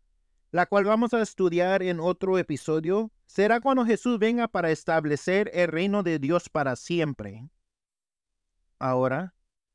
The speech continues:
no hay debate que si va a pasar el rapto, porque ciertamente pasará,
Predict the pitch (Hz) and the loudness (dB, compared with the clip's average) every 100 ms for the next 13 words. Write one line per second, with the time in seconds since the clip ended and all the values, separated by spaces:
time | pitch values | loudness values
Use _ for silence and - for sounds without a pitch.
0 | _ 147 175 254 294 302 294 202 233 - | _ -2 2 4 2 2 2 2 0 0
1 | 202 - 175 175 151 175 202 165 190 196 | 0 0 -2 0 0 2 0 -2 2 2
2 | 165 151 143 175 - 147 - 151 139 156 | 2 0 0 -4 -2 -2 0 -2 -2 -2
3 | 151 - - 220 220 226 180 208 185 - | -2 -2 0 0 2 0 2 0 0 -2
4 | 135 - 131 151 202 | -2 0 0 0 -4